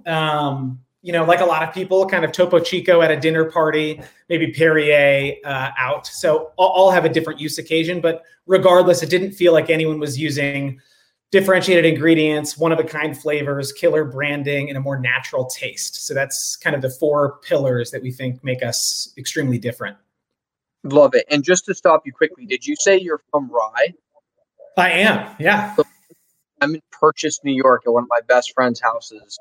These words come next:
Speaker 2: uh, traveling for work, but, uh, that's pretty close.
Speaker 1: I love that. Well, please, if you get a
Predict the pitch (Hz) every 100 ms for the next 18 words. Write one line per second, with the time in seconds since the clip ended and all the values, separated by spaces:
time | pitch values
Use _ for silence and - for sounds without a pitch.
0 | 117 107 - - 131 131 127 123 _ _
1 | 120 110 _ - _ _ _ - 120 113
2 | 107 - 117 113 113 113 - - _ -
3 | 131 120 160 131 113 - - _ _ _
4 | - - - - 170 185 180 208 285 208
5 | 143 123 175 175 196 208 226 165 160 180
6 | 160 185